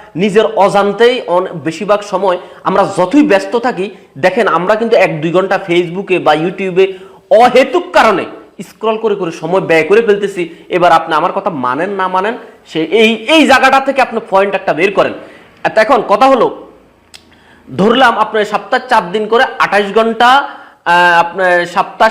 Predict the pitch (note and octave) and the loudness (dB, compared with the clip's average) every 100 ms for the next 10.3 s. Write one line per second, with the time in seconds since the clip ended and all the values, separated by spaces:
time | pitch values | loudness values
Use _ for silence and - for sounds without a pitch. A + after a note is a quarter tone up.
0 | A3 F#3 F3+ A#3 B3+ G3+ F#3+ G#3 G#3+ A3+ | 2 -2 -2 -6 0 0 2 0 0 0
1 | A#3 A#3+ G3+ E3+ G#3 G#3 D#3+ G3 G#3 G3 | 0 -2 -6 -6 -6 -4 -2 -2 -2 -2
2 | G3+ G3 F3+ F3 - D#3 - A3 D3+ F3 | -2 -2 -2 -4 -2 -6 0 0 2 0
3 | G3 G3+ G#3+ A3+ E3 D#3 D#3 D3+ E3 D#3 | 0 0 -2 0 0 0 -2 -4 -6 -4
4 | C3 B2+ C3 E3 C3+ A2+ F#3 C3 - - | -4 -6 -2 0 0 -2 0 0 -2 -16
5 | _ _ - A3 B3 B3+ C4 A#3 G#3+ A3 | _ _ -4 0 2 2 0 -4 0 0
6 | A3 G#3+ A3 A#3 A3+ A3 F3 F3+ G3 A#3 | 2 0 0 -4 -4 -8 -8 -8 -4 -2
7 | F#3+ F3+ D#3+ D#3 C3+ C#3+ C#4+ - - _ | -2 0 0 2 2 2 0 -6 -20 _
8 | _ _ _ _ _ A#2+ - D#3 - G#3 | _ _ _ _ _ -20 -6 -6 0 0
9 | G3 F3 D3+ D3+ D3 C3+ B2 A#2+ B2 A#2 | 0 -2 -2 -4 -8 -8 -8 -8 -6 -6
10 | G2 - | -6 -10